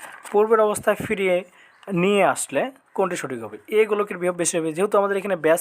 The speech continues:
কিন্তু সমান বলে দিছে, so বিভব বেশ ই হওয়ার কোনো সম্ভাবনার চান্স নাই। খ নাম্বার, ইলেকট্রন এ থেকে বি গোলকে যাবে, কেন যাবে? কারণ এটা ধনাত্মক ঋণাত্মক না,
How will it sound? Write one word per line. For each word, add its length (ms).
কিন্তু 220
সমান 220
বলে 200
দিছে, 160
so 100
বিভব 280
বেশ 180
ই 20
হওয়ার 220
কোনো 120
সম্ভাবনার 440
চান্স 200
নাই। 120
খ 20
নাম্বার, 260
ইলেকট্রন 380
এ 100
থেকে 220
বি 140
গোলকে 260
যাবে, 200
কেন 100
যাবে? 160
কারণ 160
এটা 80
ধনাত্মক 380
ঋণাত্মক 300
না, 60